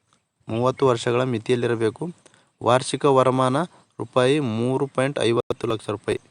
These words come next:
ಅಂತ ಒಂದು ತಿಳಿಸಿದ್ದಾರೆ. ನಂತರ ಒಂಬತ್ತನೇದಾಗಿ ನೋಡೋದಾದ್ರೆ, ಅರ್ಜಿದಾರರು ತಮ್ಮ ಮೊಬೈಲ್ ಸಂಖ್ಯೆ ಹಾಗೂ ಬ್ಯಾಂಕ್ ಖಾತೆಯನ್ನು ತಮ್ಮ ಆಧಾರ್ ಸಂಖ್ಯೆಗೆ ಜೋಡಣೆ ಮಾಡಿರಬೇಕು ಅಂತ ತಿಳಿಸಿದ್ದಾರೆ.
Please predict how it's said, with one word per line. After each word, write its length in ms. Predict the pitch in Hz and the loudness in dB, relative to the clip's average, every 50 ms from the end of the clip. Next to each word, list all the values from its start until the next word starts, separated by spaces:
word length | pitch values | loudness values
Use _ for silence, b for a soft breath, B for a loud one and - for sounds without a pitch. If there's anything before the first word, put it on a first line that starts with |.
| _ _ _ _ _ _ _ _ _ - _ _ _ _ _ _ _ _ _ _ _ _ _ _ _ _ _ _ _ _ _ _ _ _ _ _ _ _ _ | _ _ _ _ _ _ _ _ _ -20 _ _ _ _ _ _ _ _ _ _ _ _ _ _ _ _ _ _ _ _ _ _ _ _ _ _ _ _ _
ಅಂತ 180 | 113 113 113 131 | -6 0 2 2
ಒಂದು 240 | 131 127 123 147 | 2 4 2 0
ತಿಳಿಸಿದ್ದಾರೆ. 760 | 151 - 147 123 113 113 - - 123 113 110 107 131 170 - - _ _ _ _ _ _ _ _ _ _ _ _ _ _ - | 0 2 2 2 2 0 -2 -4 -2 -2 -2 -2 -2 -4 -8 -12 _ _ _ _ _ _ _ _ _ _ _ _ _ _ -4
ನಂತರ 340 | 120 131 147 147 139 147 151 | -2 0 0 0 0 0 2
ಒಂಬತ್ತನೇದಾಗಿ 800 | 151 147 135 123 123 123 131 135 143 139 139 135 131 131 131 131 | 4 4 4 2 2 0 0 0 -2 -2 0 2 2 2 0 0
ನೋಡೋದಾದ್ರೆ, 480 | 127 123 123 123 120 113 110 117 110 - - _ - | 0 0 0 2 0 0 0 -2 -4 -6 -8 _ -2
ಅರ್ಜಿದಾರರು 720 | 113 110 117 120 131 147 147 139 139 131 123 123 131 143 | -2 -2 -2 -2 -2 -2 0 2 2 2 2 0 -2 -4
ತಮ್ಮ 280 | 143 - 127 127 135 139 | -2 -2 -2 -2 0 -2
ಮೊಬೈಲ್ 480 | 131 123 117 113 113 127 131 143 143 139 | -2 -2 -2 -2 0 0 0 -2 -2 -4
ಸಂಖ್ಯೆ 540 | - - 135 127 127 120 - 135 151 185 - _ _ - _ _ _ _ _ _ _ _ _ _ _ _ _ _ _ _ _ _ _ _ _ _ | -4 -4 -2 -2 -2 -4 -2 -2 -4 -4 -6 _ _ -20 _ _ _ _ _ _ _ _ _ _ _ _ _ _ _ _ _ _ _ _ _ _
ಹಾಗೂ 300 | - 139 135 127 135 151 | 2 2 4 4 4 0
ಬ್ಯಾಂಕ್ 460 | 120 110 117 - - 131 135 156 - | 2 2 0 2 2 2 0 0 -2
ಖಾತೆಯನ್ನು 580 | - 147 135 123 - 139 135 123 120 131 156 - - - _ _ | 0 -2 -2 0 2 2 2 2 2 0 -2 -4 -8 -14 _ _
ತಮ್ಮ 240 | 123 127 139 143 - - | 0 2 2 2 2 4
ಆಧಾರ್ 360 | - 110 113 113 135 143 139 | 4 4 6 6 4 2 2
ಸಂಖ್ಯೆಗೆ 420 | - 143 135 127 - 127 139 147 | 0 -2 -2 -2 -4 -2 -2 0
ಜೋಡಣೆ 340 | 139 123 127 123 123 127 131 | 2 2 2 2 2 0 0
ಮಾಡಿರಬೇಕು 600 | 131 127 120 117 117 113 113 113 110 104 - 113 | 0 0 0 -2 -2 -2 -2 -2 -4 -2 -2 -4
ಅಂತ 160 | 110 107 - | -4 -2 -4
ತಿಳಿಸಿದ್ದಾರೆ. 540 | 139 143 - 117 110 - 101 98 98 90 | -4 -2 -2 -2 -2 -4 -4 -4 -4 -4